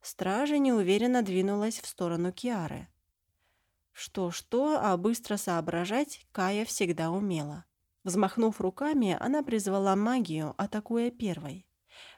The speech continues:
Плевать, что это только подтвердит обвинение королевы в чужих глазах. Ее уже назначили главным виновником произошедшего. Ударная воздушная волна сбила солдат с ног.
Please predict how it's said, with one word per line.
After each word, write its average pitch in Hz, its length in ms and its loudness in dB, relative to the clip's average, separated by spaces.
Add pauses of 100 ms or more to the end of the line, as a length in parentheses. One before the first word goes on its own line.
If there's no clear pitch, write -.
(100)
Плевать, 254 420 2
что - 220 -6
это 175 320 0
только 202 360 0
подтвердит 214 720 -2
обвинение 175 640 0
королевы 190 600 -2
в - 80 -10
чужих 175 380 -2
глазах. 190 640 -4 (500)
Ее 254 500 4
уже 240 180 2
назначили 226 720 2
главным 175 480 2
виновником 185 640 0
произошедшего. 180 1000 -4 (880)
Ударная 262 500 6
воздушная 233 600 2
волна 226 360 2
сбила 214 360 0
солдат 175 460 -2
с - 120 -8
ног. 151 320 -6